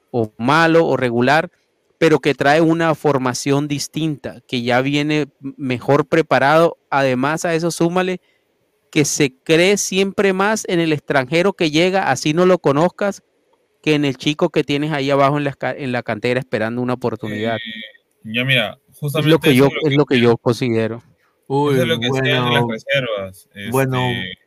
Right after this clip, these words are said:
Speaker 2: Alecos. Pero por eso mismo yo creo que tendrían que haber, este, ¿cómo se llama? Jugadores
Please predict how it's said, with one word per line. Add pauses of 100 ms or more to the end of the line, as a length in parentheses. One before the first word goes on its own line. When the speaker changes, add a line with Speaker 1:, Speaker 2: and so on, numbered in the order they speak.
(200)
Speaker 2:
Alecos. (340)
Pero
por
eso
mismo
yo
creo
que
tendrían
que
haber,
este,
¿cómo
se
llama?
Jugadores